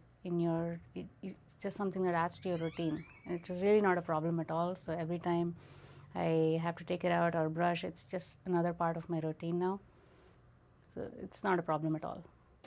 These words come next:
Well, I have not yet completed my treatment, but so far whatever I've seen, it's been great,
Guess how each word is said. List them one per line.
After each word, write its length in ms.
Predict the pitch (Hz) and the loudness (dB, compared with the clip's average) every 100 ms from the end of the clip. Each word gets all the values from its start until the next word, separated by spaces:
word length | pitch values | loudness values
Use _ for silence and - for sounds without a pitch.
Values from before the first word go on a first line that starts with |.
| - - - - - - - - - - - - - | -20 -20 -20 -20 -20 -20 -20 -20 -20 -20 -20 -6 6
Well, 200 | 240 226 | 8 8
I 100 | - | 8
have 80 | 226 | 6
not 200 | 226 240 | 6 4
yet 120 | 269 254 | 4 0
completed 380 | 214 214 220 226 | 0 2 2 4
my 120 | 233 | 2
treatment, 400 | 240 240 262 254 | 2 2 2 2
but 140 | 202 | 2
so 180 | - 214 | 2 2
far 160 | 214 208 | 4 6
whatever 260 | 190 190 196 | 6 6 4
I've 160 | 185 | 2
seen, 260 | - 208 202 | 0 -2 -2
it's 180 | 175 - | -4 -2
been 220 | 185 185 | 0 2
great, 320 | 175 185 190 | 4 4 2